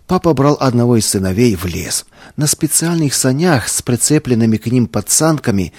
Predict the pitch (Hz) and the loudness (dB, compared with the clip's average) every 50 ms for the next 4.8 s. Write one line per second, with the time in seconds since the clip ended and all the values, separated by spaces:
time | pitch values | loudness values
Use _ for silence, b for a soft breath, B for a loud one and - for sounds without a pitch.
0 | B B B B - 175 190 160 147 135 117 123 117 110 135 151 131 131 - - | B B B B 0 2 2 4 2 2 2 2 2 2 2 2 2 2 0 0
1 | 113 101 104 131 151 151 - - 107 85 87 104 127 160 156 147 143 139 120 82 | -2 -2 0 0 2 2 2 0 -2 -2 -2 -2 0 0 2 2 2 2 0 0
2 | 95 95 92 90 85 - - 82 78 - - _ B B B B B B B B | -2 -4 -4 -6 -8 -10 -12 -12 -14 -14 -16 _ B B B B B B B B
3 | - 139 147 139 156 165 160 - - 208 208 208 190 - - 139 120 101 107 131 | -6 -4 -4 -2 -2 -2 -2 -2 -2 0 2 2 2 2 0 -2 -2 0 0 0
4 | 147 143 - 147 135 131 117 110 104 104 - - - 107 98 - | 0 2 0 0 0 2 2 2 2 0 0 -2 -4 -4 -4 -6